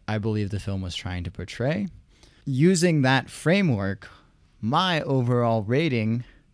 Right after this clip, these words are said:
would be a six. I really appreciated finding out about this new story. I had never known really about the Wonder Woman story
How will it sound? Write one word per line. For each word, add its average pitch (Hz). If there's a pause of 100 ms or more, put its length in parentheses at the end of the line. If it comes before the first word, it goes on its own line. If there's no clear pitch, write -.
(400)
would 160
be 139 (160)
a 120
six. - (120)
I 127
really 180
appreciated 113
finding 101
out 95
about 98
this 107
new 123
story. 110 (420)
I 139
had 151
never 139
known 113 (340)
really 120
about 98
the 107
Wonder 95
Woman 98
story 98